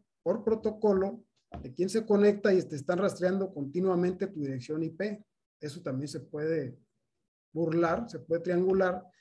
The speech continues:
pero cada vez, e-, es una carrera que nunca va a terminar. O sea, cada vez hay,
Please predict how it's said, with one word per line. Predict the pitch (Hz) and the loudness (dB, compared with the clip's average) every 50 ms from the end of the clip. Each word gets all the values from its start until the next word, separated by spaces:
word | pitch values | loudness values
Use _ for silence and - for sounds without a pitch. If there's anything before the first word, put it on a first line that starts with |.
| _ _ _ _ _ _ | _ _ _ _ _ _
pero | - 170 175 175 175 | 2 4 4 4 4
cada | - 220 226 226 | 6 6 8 8
vez, | 220 226 233 226 - - - - | 8 8 6 6 2 -6 -8 -6
e-, | 196 214 226 | -6 -4 -4
es | 214 208 | 0 2
una | 262 262 247 247 | 4 4 4 6
carrera | 226 208 202 220 226 240 233 233 | 6 6 8 10 12 10 10 8
que | 202 | 6
nunca | 196 214 214 208 214 | 4 2 4 4 4
va | 208 208 | 4 4
a | 208 | 4
terminar. | 214 190 175 175 165 170 170 156 120 117 - _ _ _ _ _ _ _ _ _ _ _ _ | 2 2 4 4 4 4 2 0 -2 -6 -10 _ _ _ _ _ _ _ _ _ _ _ _
O | - | -8
sea, | 139 160 160 | -8 -6 -2
cada | 165 196 208 214 220 | 0 2 4 6 8
vez | 220 226 233 226 - - - _ _ _ _ _ _ | 10 8 8 8 4 -6 -14 _ _ _ _ _ _
hay, | - 180 196 220 240 233 240 - | 0 2 2 2 2 0 -4 -8